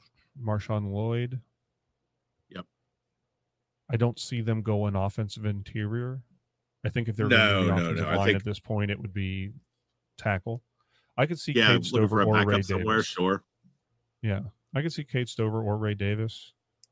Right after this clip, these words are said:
Speaker 1: I don't really know much about
Speaker 2: Um, I don't, I
Speaker 1: Estime
Speaker 2: wanna, I don't
Speaker 1: either.
Speaker 2: wanna do Cade Stover. Uh, I know I'm kind of
Speaker 1: Okay.
Speaker 2: metagaming here a little bit, but I like Sinnott,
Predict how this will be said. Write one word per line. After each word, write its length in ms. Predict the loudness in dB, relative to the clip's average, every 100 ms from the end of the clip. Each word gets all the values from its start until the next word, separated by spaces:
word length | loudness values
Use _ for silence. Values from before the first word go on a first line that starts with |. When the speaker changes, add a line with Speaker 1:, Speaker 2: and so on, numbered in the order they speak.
| 0
Speaker 1:
I 60 |
don't 140 | 2 4
really 160 | 2
know 80 | 4
much 80 | 6
about 400 | 8 8 8 6
Speaker 2:
Um, 220 | 4 0 -6 _ _ _ _ _ _ _ _ _ _
I 80 | 4
don't, 140 | 6 8
I 100 | 8
Speaker 1:
Estime 120 | 8
Speaker 2:
wanna, 120 | 6
I 40 | 6
don't 100 | 6 4
Speaker 1:
either. 20 |
Speaker 2:
wanna 200 | 4 6
do 120 | 6
Cade 220 | 6 2 2
Stover. 520 | 2 2 4 0 -2 _ -4
Uh, 60 |
I 160 | 2 4
know 160 | 4 4
I'm 80 |
kind 140 | 4 2
of 80 | 4
Speaker 1:
Okay. 240 | 4 4
Speaker 2:
metagaming 300 | 4 2 2
here 180 | 2 4
a 40 |
little 200 | 4 4
bit, 340 | 4 4 4 0
but 220 | -4 -2
I 160 | 0
like 240 | 2 0 -2
Sinnott, 420 | -4 0 0